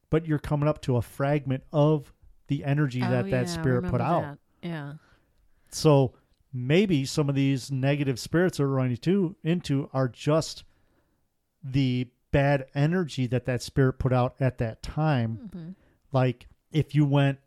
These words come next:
Speaker 1: on I seventy-five around exit fifteen, and you did a s-, E V P session,
Speaker 2: Mm-hmm.
Speaker 1: and you hear an E V P of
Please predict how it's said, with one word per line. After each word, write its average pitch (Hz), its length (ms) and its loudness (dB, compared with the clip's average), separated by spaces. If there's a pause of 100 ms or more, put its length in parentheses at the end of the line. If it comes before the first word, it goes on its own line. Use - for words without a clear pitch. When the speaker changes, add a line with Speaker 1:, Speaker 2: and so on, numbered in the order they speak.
(500)
Speaker 1:
on 139 200 6
I 143 120 4
seventy-five 139 800 2
around 123 420 0
exit 127 360 0
fifteen, 127 800 0 (1400)
and 147 200 6
you 139 100 6
did 147 200 6
a 139 60 4
s-, 113 180 -2 (300)
E 147 140 0
V 131 160 0
P 160 240 0
session, 139 680 4
Speaker 2:
Mm-hmm. 196 160 -4
Speaker 1:
and 131 480 4
you 139 80 8
hear 135 480 6 (1700)
an 151 240 4
E 180 200 2
V 147 160 2
P 156 360 6
of 135 560 4